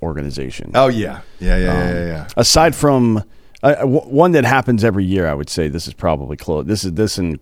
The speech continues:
Speaker 1: Christmas are probably the two biggest ones.
Speaker 2: For sure.
Speaker 1: Um, 'cause we do a lot of events. Like, we, in Miami, we were fucking toasted for three straight days.
Speaker 2: Oh, boy.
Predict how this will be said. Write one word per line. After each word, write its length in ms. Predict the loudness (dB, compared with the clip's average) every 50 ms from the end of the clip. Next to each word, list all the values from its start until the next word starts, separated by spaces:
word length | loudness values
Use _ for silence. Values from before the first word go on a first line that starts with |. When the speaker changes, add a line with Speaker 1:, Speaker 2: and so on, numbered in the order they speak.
| _
Speaker 1:
Christmas 640 | -6 -6 -6 -6 -6 -8 -8 -8 -8 -10 -14 -14 -14 -8
are 80 | -8 -8
probably 340 | -4 0 0 0 0 -2 -4
the 80 | -8 -8
two 420 | -8 -8 -6 -6 -6 -6 -8 -12 -16 -20 -20 _ _ -6
biggest 300 | -6 -6 -6 -8 -10 -10
ones. 220 | -12 -12 -12 -12 -6
Speaker 2:
For 180 | 0 0 0
sure. 560 | 0 0 -4 -2 0 2 2 2 0 -2 -4 -4
Speaker 1:
Um, 220 | -2 -2 -4 -4
'cause 220 | -2 0 2 4 4
we 100 | 4 4
do 480 | 6 4 4 6 6 4 2 0 -2 -6 -12 -20 -20 -20 -20 -20 -20 -20 -20 _ -20 -20 -20 -20 -20 -20 -20 -20 _ _ -14 -4 -2
a 80 | 0
lot 240 | 2 4 4 4 4
of 80 | 2 -2
events. 580 | -2 -2 -2 -2 -2 -2 -4 -6 -8 -8 -4
Like, 160 | -2 -2 -2 -2
we, 180 | 0 2 2 2
in 240 | 0 -2 -2 -2 0
Miami, 400 | 2 2 2 2 0 0 0 -2
we 140 | -4 -4 -6
were 80 | -6 -6
fucking 320 | -4 -4 -4 -4 -4 -6
toasted 400 | -8 -4 -4 -4 -4 -6 -10 -10
for 80 | -10 -10
three 200 | -6 -6 -6 -6
straight 280 | -6 -6 -6 -4 -4 -4
days. 160 | -4 -2 -2
Speaker 2:
Oh, 140 | -2 -2 -2
boy. 340 | -4 -6 -8 -8 -8 -10